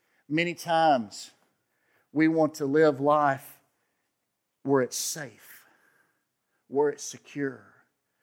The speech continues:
I mean, here we are in a boat in the middle of a storm. That doesn't feel safe, and that doesn't feel secure, but at least we've made it this far. And at least Jesus has showed up. And at least since he stopped a storm in the past,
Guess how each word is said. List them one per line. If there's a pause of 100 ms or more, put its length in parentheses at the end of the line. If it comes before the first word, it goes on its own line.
(180)
I
mean, (340)
here
we
are
in
a
boat (140)
in
the
middle
of
a
storm.
That
doesn't
feel
safe, (100)
and
that
doesn't
feel
secure,
but
at
least (800)
we've
made
it
this
far. (460)
And
at
least
Jesus
has
showed
up. (640)
And
at
least
since
he
stopped
a
storm
in
the
past,